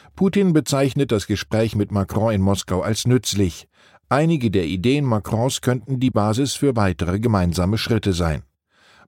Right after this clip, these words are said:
Biden sagte am Montag im Weißen Haus, im Fall einer russischen Invasion der Ukraine werde es kein Nord Stream zwei mehr geben.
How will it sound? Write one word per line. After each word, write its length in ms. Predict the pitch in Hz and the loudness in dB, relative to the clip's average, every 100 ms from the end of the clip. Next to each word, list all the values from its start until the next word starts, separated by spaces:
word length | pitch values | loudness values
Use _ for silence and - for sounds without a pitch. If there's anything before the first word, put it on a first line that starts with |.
| - | 0
Biden 480 | 117 131 151 170 107 | 2 4 2 0 0
sagte 400 | 107 95 - 90 | 0 0 0 0
am 100 | 98 | 2
Montag 380 | 117 135 123 | 2 2 0
im 140 | 107 98 | 0 0
Weißen 360 | 110 107 120 | 0 0 0
Haus, 320 | 113 127 131 - | 2 2 0 -2
im 200 | 135 143 | -2 0
Fall 260 | - 147 151 | 0 0 2
einer 240 | 110 107 | 2 2
russischen 480 | 92 135 - 113 104 | 2 0 0 -2 -2
Invasion 560 | 98 95 95 98 120 135 | -2 0 0 2 2 2
der 140 | 95 | 0
Ukraine 580 | 90 - 92 113 120 117 | -2 -2 -2 0 2 2
werde 240 | 120 117 | 2 2
es 180 | 98 - | 0 -2
kein 360 | - 120 131 127 | -2 0 0 0
Nord 260 | 104 87 | 0 -2
Stream 400 | - - 107 113 | -6 -2 0 -2
zwei 300 | - 117 110 | -4 0 2
mehr 140 | 104 95 | 2 2
geben. 360 | 101 101 98 | 4 4 2